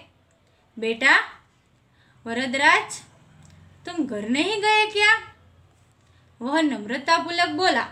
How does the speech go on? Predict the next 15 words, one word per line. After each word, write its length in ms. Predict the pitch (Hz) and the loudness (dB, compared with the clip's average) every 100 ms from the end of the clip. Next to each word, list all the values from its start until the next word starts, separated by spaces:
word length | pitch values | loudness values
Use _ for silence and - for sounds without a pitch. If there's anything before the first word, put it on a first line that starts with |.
| - _ _ _ _ _ _ _ - | -14 _ _ _ _ _ _ _ -8
"गया 260 | 254 330 427 | 0 4 4
था 200 | 403 415 | 2 -2
गुरुजी, 540 | 294 269 240 202 202 - _ _ _ _ - | -2 -6 -8 -10 -14 -16 _ _ _ _ -8
पर 100 | 359 | -6
आधे 360 | - 226 214 320 | -4 -6 -2 2
रास्ते 460 | 320 311 - 269 | 4 2 -4 -6
से 160 | 269 349 571 - - | -2 0 0 -2 -10
लौट 360 | 254 254 240 240 | -6 -4 -4 -6
आया। 280 | 208 196 220 _ _ _ _ _ _ _ _ _ _ _ | -10 -10 -16 _ _ _ _ _ _ _ _ _ _ _
अब 240 | 262 320 330 | 0 0 0
मेरी 260 | 359 381 370 | 0 2 6
आंखें 420 | 294 294 370 370 | 4 4 -4 0
खुल 180 | 427 415 | 2 4
गई 300 | 359 294 269 | 4 2 0
है। 340 | 254 277 - | -2 -6 -12